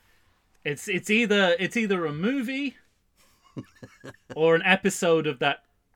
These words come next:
Speaker 1: cartoon. <laughs>
Speaker 2: Yeah, right. <laughs>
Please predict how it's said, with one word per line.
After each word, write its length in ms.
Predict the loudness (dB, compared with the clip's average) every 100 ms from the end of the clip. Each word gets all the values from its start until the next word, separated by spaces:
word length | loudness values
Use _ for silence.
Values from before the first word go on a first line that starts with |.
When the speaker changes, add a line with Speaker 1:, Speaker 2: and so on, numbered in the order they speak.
| _
Speaker 1:
cartoon. 520 | -6 -6 -2 -4 -4 -4
<laughs> 40 | -6 -4 -2 -2 -2 -2 -6 -10 -6
Speaker 2:
Yeah, 180 | -4 -4 -6 -6 -6 -6
right. 500 | -2 -2 -2 -12 -14 -20 -20
<laughs> 560 | -20 -20 -20 -20 _